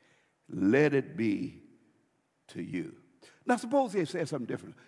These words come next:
Suppose he had said, "I don't believe you can do it." See, "I, I don't believe you can do it." First of all, when, when they departed, two blind men followed him. They followed around. They cried, "Son of David, have mercy on us." And, and then after all that, he said, "Now,"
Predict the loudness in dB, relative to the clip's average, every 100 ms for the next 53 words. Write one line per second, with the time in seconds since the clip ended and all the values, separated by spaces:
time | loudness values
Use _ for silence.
0 | _ 4 4 2 -2 -2 -6 -4 -4 -4
1 | -4 -6 -6 -6 -6 -10 -20 _ _ _
2 | _ _ _ _ _ _ _ -2 -2 -2
3 | -4 2 4 4 2 0 -2 -4 -4 -6
4 | 0 6 8 8 2 2 -12 -2 8 8
5 | 10 8 8 4 4 2 4 6 4 2
6 | -10 -4 0 6 8 8 6 4 6 6
7 | 6 2 2 2 4 4 2 0 0 0
8 | 2 6 6 6 -4 -2 8 10 10 8
9 | 6 6 2 0 -8 4 8 10 8 2
10 | 4 6 8 6 4 -6 -18 -20 -8 4
11 | 4 4 0 4 4 4 0 -8 -6 6
12 | 6 8 6 8 8 8 6 2 2 2
13 | 2 4 4 4 4